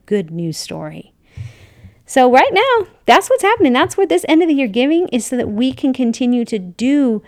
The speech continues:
this love others in really crazy, unpredictable,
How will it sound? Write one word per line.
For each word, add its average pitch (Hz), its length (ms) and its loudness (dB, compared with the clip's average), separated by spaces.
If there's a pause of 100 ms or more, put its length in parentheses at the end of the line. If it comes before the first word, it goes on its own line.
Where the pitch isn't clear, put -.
(280)
this 220 200 2
love 214 420 0
others 262 400 0
in 208 360 -2
really 285 360 0
crazy, 269 1040 -2
unpredictable, 226 1600 -2